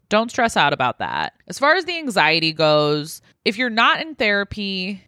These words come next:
and are open to it, I would consider starting there just as a long-term goal, because this seems like this is a reoccurring thing in your dating life.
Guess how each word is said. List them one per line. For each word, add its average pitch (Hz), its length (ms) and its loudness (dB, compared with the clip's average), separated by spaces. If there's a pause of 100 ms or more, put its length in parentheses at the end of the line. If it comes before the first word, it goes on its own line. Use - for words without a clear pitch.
and 190 100 2
are 185 200 2
open 165 320 0
to 139 200 -4
it, 131 320 2
I 151 140 4
would 160 220 -4
consider 175 480 -4
starting 156 760 -2 (140)
there 156 500 2
just 165 180 -2
as 170 140 -4
a 160 80 2
long-term 147 800 -2
goal, 226 500 2 (120)
because 170 540 2
this 175 180 -2
seems 240 340 -2
like 208 160 0
this 190 160 -2
is 170 160 -4
a 165 80 2
reoccurring 151 800 -2
thing 147 320 0
in 139 160 -4
your 139 120 -4
dating 127 360 -4
life. 85 440 -10